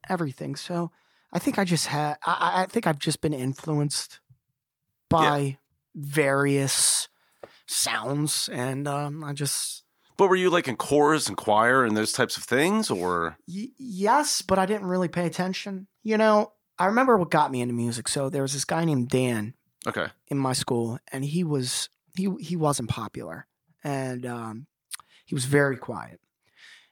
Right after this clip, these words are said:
Speaker 1: and he was a huge West Borland fan. And I, and, and, and I, I was into Limp Bizkit, I was into Korn and all that, but
Speaker 2: Yeah.
Speaker 1: like, but I,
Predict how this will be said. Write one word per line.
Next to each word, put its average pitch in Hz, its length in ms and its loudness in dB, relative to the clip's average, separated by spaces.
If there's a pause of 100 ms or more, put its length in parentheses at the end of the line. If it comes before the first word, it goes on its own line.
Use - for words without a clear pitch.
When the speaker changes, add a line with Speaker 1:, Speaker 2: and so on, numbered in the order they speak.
(100)
Speaker 1:
and 117 220 -8
he 156 300 -4
was 143 420 -4
a 117 220 -6
huge 175 800 0
West 147 280 -2
Borland 123 400 -6
fan. 71 360 -12 (800)
And 160 340 0
I, 214 280 0
and, 151 300 -2
and, 160 180 -6 (100)
and 170 140 -2
I, 190 160 4 (140)
I 190 100 2
was 156 200 -4
into 202 260 2
Limp 185 220 0
Bizkit, 175 420 -6
I - 40 -6
was 143 140 -6
into 214 240 6
Korn 180 380 -2
and 170 80 0
all 170 160 0
that, 165 200 -2
but 151 120 2
Speaker 2:
Yeah. 117 120 4
Speaker 1:
like, 139 240 -2 (300)
but 175 320 0 (220)
I, 160 380 2